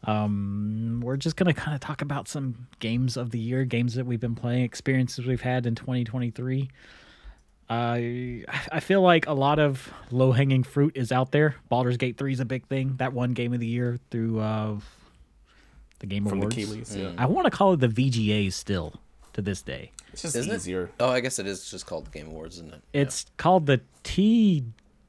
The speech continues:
Speaker 1: G
Speaker 3: T G As.
Speaker 1: something, right?
Speaker 3: T G As,
Speaker 2: The
Speaker 3: yeah.
Speaker 2: Game Awards, yeah, instead of
Speaker 3: Was it
Speaker 1: The
Speaker 3: ever
Speaker 1: Game
Speaker 3: called
Speaker 1: Awards.
Speaker 3: V G As?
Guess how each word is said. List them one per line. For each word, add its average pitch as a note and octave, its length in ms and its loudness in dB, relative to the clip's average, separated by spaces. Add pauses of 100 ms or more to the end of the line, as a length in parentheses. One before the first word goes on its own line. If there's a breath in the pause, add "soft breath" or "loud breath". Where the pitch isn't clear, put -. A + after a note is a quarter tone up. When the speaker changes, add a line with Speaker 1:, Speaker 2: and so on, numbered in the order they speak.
(100)
Speaker 1:
G G#2 460 -4
Speaker 3:
T G#2+ 100 -8
G G2+ 60 -4
As. - 60 -10
Speaker 1:
something, F2+ 440 -6
right? C#3+ 160 -8
Speaker 3:
T D3+ 140 -4
G F#2 180 -8
As, D2+ 160 -8
Speaker 2:
The A2+ 280 2
Speaker 3:
yeah. G2 120 -4
Speaker 2:
Game F#2+ 120 -8
Awards, F2+ 540 -10
yeah, F2+ 260 -6
instead F2+ 300 -8
of F2+ 240 -8
Speaker 3:
Was D#3+ 160 4
it - 60 6
Speaker 1:
The D3 80 12
Speaker 3:
ever E3 140 8
Speaker 1:
Game C#3 100 2
Speaker 3:
called C3 220 2
Speaker 1:
Awards. E3+ 260 -4
Speaker 3:
V A3 60 -2
G C4 200 -4
As? D#4 340 -8